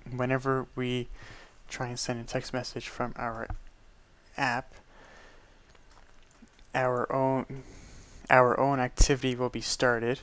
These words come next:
So it will be in that list of apps within that. So we're gonna create a new activity.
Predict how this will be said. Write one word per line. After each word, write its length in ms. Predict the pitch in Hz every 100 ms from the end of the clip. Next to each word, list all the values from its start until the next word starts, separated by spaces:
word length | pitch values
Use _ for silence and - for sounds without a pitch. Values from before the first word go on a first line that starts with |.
| - - - - - - - - - - - - - - - - - - - - - - -
So 220 | 143 127
it 80 | 131
will 160 | 131
be 180 | 127 123
in 80 | 127
that 200 | 120 120
list 300 | 127 123 -
of 160 | -
apps 640 | - 123 120 - - - - - - - -
within 300 | 131 135 123
that. 220 | 104 101 - - - - - - - - - - - -
So 200 | - 123
we're 60 |
gonna 140 | 113 117
create 300 | - 123 -
a 100 | 127
new 520 | 127 127 131 135 147
activity. 640 | 170 - 143 127 127 160